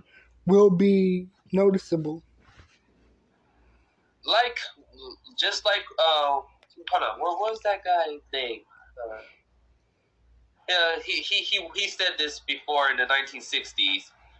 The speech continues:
Speaker 2: He
Speaker 1: Mm-hmm.
Speaker 2: said this, "This will not be televised." And he means, like, anything that we'll say, it will be televised by everybody will see.
Speaker 1: Yeah.
Speaker 2: And the whole world will see.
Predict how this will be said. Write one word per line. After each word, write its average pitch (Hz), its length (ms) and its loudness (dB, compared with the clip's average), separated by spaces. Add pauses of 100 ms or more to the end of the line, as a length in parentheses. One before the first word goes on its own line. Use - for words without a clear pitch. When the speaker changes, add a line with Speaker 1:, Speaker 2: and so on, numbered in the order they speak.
(120)
Speaker 2:
He 151 120 -2
Speaker 1:
Mm-hmm. 147 100 -2
Speaker 2:
said 127 160 -2
this, 110 220 -8
"This 135 240 -8
will 139 140 -2
not 139 240 2
be 127 140 0
televised." 104 840 0 (200)
And 120 140 -6
he 165 200 -2
means, 151 240 -4
like, 127 280 0 (440)
anything 208 520 -4 (140)
that 165 220 0
we'll 156 240 -8
say, 104 600 -2
it 135 80 -8
will 139 160 -2
be 139 160 -6
televised 131 640 0
by 120 220 2
everybody 123 420 0
will 120 160 -4
see. - 260 -8 (400)
Speaker 1:
Yeah. 180 280 4
Speaker 2:
And - 640 -16
the - 60 -4
whole 147 220 2
world 139 180 0
will 113 80 -4
see. - 220 -4